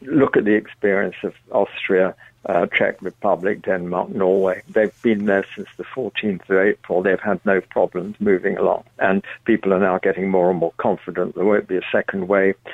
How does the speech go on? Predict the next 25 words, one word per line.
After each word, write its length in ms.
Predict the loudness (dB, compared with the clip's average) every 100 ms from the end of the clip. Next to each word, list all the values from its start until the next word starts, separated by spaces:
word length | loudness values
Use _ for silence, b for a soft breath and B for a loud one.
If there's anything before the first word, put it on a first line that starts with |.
| B B
The 80 | -6
two-metre 540 | 0 4 4 4 0 0
distance 500 | 0 -2 -8 -10 -6
is 100 | -4 0
an 140 | 2
interesting 640 | 2 0 -2 -4 -8 -6
one. 240 | -2 -2 -4 b -2
W 280 | 0 4 2
H 120 | 2
O 60 | 0
recommend 580 | 2 0 -2 -4 -2 0
one 240 | 0 0
metre. 320 | -4 -6 -6
They've 240 | -2 0 2
never 220 | 0 0
changed 520 | -2 -4 -4 -6 -6
it. 140 | -6 -6 -14 B B B
Uh, 60 | -2
our 500 | 2 2 2 2 0
government's 520 | 2 -2 -2 -8 -10 -2
two 160 | 0
metres. 460 | 2 -2 -2 -2 -2 -10 B B B
Uh, 140 | -2 0
but 240 | 0 0
Boris 300 | 0 2 0